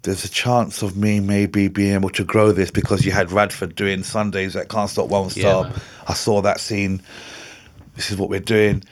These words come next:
Speaker 1: And that was all that was really going on, the Sunday scene. Did a couple of other little things, but Radford and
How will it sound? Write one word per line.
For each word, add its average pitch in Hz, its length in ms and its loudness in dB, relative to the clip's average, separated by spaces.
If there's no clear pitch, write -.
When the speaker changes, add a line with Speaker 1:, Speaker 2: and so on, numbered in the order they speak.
Speaker 1:
And 98 100 -6
that 147 120 6
was 135 80 0
all 131 80 2
that 123 80 8
was 110 100 0
really 107 160 0
going 104 300 2
on, 104 300 -2
the 98 100 -10
Sunday 104 380 0
scene. 95 360 -2
Did 110 120 -2
a 92 40 -2
couple 92 280 -4
of 87 60 2
other 85 120 -2
little 80 160 -6
things, 87 220 -6
but 80 240 -6
Radford 107 360 0
and 101 240 -2